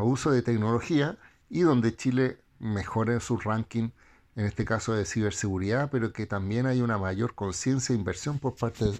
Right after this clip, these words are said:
de la empresa y obviamente por parte del usuario un buen uso de las tecnologías. Bueno,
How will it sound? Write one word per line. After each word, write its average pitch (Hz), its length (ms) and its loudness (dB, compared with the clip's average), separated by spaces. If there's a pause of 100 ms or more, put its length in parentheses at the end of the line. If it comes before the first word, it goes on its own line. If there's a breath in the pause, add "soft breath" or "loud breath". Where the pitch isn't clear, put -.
de 110 140 -2
la 98 100 0
empresa 120 540 -2 (560 loud breath)
y 127 160 6
obviamente 123 520 6
por 120 160 2
parte 117 280 0
del 107 120 4
usuario 113 480 2
un 101 140 2
buen 101 160 2
uso 113 260 0
de 107 60 0
las 95 140 -2
tecnologías. 87 680 -6 (1120 loud breath)
Bueno, 156 220 6